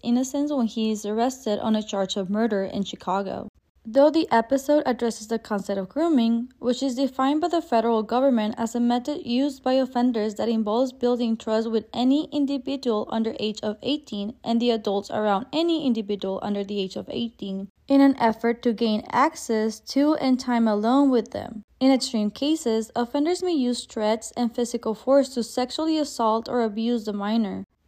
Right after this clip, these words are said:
More common, though, are subtle approaches designed to build relationships with the family. Though the episode does focus on that important topic,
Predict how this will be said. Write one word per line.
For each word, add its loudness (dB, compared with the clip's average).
More 2
common, 4
though, 2
are 4
subtle 4
approaches -2
designed -4
to -6
build -2
relationships -4
with -4
the -6
family. -6
Though 6
the 0
episode 2
does 2
focus 0
on 0
that 0
important -4
topic, -2